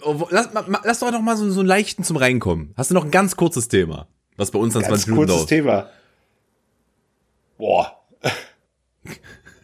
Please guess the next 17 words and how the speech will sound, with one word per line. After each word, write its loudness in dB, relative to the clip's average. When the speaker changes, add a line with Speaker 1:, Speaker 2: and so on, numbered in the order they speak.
Speaker 1:
Und 2
Axel 2
hat, -4
äh, 4
den -2
Libanon-Krieg -2
auf, -4
auf 2
dem 2
Papier 2
stehen. 0
<laughs> -4
Speaker 2:
Wie 0
löse 4
ich -8
den 0
Nahostkonflikt? -2